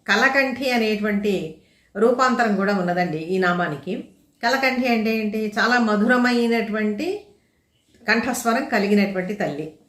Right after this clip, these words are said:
దీనికి సౌందర్య లహరిలోనే ఆదిశంకరాచార్యులు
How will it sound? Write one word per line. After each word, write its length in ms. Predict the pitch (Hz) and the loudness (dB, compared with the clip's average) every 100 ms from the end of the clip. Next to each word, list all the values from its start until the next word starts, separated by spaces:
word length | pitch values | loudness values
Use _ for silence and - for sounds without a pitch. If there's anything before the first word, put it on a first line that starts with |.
| _ _ _ _ _ _ 185 | _ _ _ _ _ _ -4
దీనికి 600 | 233 254 262 240 196 208 | 0 0 0 0 0 -2
సౌందర్య 460 | 202 226 247 240 | -2 0 2 2
లహరిలోనే 720 | 220 208 190 185 170 185 - - _ _ _ _ _ - | 2 0 0 -2 -2 -6 -10 -16 _ _ _ _ _ 2
ఆదిశంకరాచార్యులు 1300 | 233 302 294 262 254 233 226 220 214 208 170 185 | 2 2 0 -2 0 0 2 2 2 2 0 -6